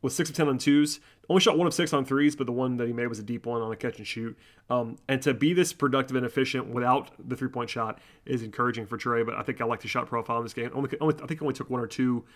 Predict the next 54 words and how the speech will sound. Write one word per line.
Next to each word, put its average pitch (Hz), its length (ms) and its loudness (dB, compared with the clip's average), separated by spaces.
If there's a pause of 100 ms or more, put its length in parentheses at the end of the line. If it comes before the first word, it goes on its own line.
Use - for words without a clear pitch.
(260)
of 113 240 0
the, 117 220 -2
uh, 113 100 -2
more 117 140 -4
shaky 113 280 -4
long 113 220 -4
twos. 110 160 -6
They 156 60 -2
have 165 80 -4
six 190 100 -6
turnovers, 156 400 4
which 135 100 -2
is 127 80 -6
probably 135 280 0
more 127 160 0
than 117 80 -4
you 117 80 -4
would 107 80 -6
want, 117 320 -2 (360)
but 123 140 2
I 120 80 0
thought 117 160 -4
he 120 60 -2
was 110 100 -8
pretty 110 200 -6
good 113 240 2 (340)
in 123 100 -2
this 117 120 -4
game, 117 200 -2
was 113 100 -6
at 107 60 -8
least 113 200 -8
active. 113 440 -6 (420)
Uh, 123 280 2
Bogey, 160 460 6
I 123 80 -2
thought, 135 220 0
was 117 180 -6 (100)
very, 139 500 4
very, 123 320 2
very 110 240 -4
solid. - 380 -12 (280)
Not 147 280 4
incredible 156 360 4
numbers, 165 360 4
sixteen 160 280 0
points, 151 440 -2 (480)
um, 123 260 0
in - 80 -8
terms 135 240 0
of, 117 220 -8
you 123 60 -4
know, 110 60 -4
he's 113 200 -4